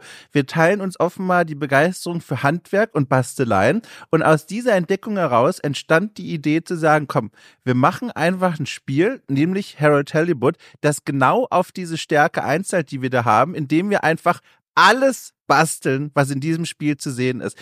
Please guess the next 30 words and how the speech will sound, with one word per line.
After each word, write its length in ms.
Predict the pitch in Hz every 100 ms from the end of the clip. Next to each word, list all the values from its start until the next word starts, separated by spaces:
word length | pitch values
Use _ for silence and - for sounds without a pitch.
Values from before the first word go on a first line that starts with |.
| -
Das 160 | - 151
muss 160 | 196 240
sich 160 | 202
damals, 520 | - 170 233 247 -
glaube 360 | - 185 220 220
ich, 220 | 226 -
wie 60 | 190
eine 180 | 185 185
richtig 320 | 233 220 -
gute 260 | 220 196
Idee 280 | 175 147 160
angehört 420 | 202 214 202 196
haben. 140 | 214 220 - -
Und 200 | 175 143
dann, 360 | 208 277 165 135 -
denke 260 | 208 240
ich, 220 | 127 - _ _
wenn 180 | 151 160
dann 180 | 156 151
die 120 | 151
Entwicklung 440 | 135 208 - 247
losgegangen 560 | 190 240 - 175 143 127
ist, 160 | 175 185
hat 200 | 190 214
man 100 | 180
sich 180 | 160
mehr 180 | 180 214
als 120 | 233
einmal 300 | - 190 196
gedacht, 340 | 185 180 190